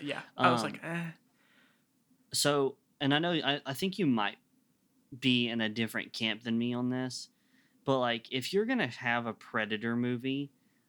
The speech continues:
Speaker 2: why shy away from the gore so much?
Speaker 1: I didn't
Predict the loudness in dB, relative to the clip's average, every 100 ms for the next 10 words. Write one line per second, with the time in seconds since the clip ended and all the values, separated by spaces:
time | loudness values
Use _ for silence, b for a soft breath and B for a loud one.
0 | _ -10 -2 0 0 0 0 2 2 0
1 | -2 -2 -2 -2 -2 -2 -2 0 0 -4
2 | -8 -6 -4 -4 -6 -8 -8 -14 -14 -14
3 | -10 -10 -12 _ _ _ _ b b b
4 | 6 6 6 0 -8 _ _ _ -20 -14
5 | -2 -2 0 -6